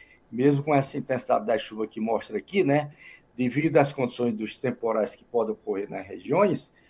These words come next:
as chuvas podem ser mais volumosas em algumas áreas, né, chegar a algo até de oitenta a cem milímetros, né, devido a essa situação dos temporais. Exatamente,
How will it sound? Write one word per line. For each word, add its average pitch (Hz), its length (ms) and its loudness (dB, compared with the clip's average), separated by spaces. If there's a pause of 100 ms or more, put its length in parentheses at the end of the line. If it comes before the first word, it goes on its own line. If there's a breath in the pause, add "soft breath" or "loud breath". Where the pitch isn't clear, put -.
(280 soft breath)
as 113 160 0
chuvas 139 320 2
podem 139 280 2
ser 143 140 2
mais 143 200 2
volumosas 139 720 2
em 147 60 0
algumas 143 420 0
áreas, 104 280 4
né, 107 120 0
chegar 110 320 0
a 117 40 4
algo 113 280 0
até 110 240 -4
de 113 120 -6
oitenta 123 360 -6
a - 20 -12
cem 147 220 -6
milímetros, 113 500 -4
né, 120 180 -6 (640 soft breath)
devido 110 340 -2
a - 20 4
essa 127 260 0
situação 117 500 -4
dos 120 180 -6
temporais. 110 800 0
Exatamente, 120 600 -2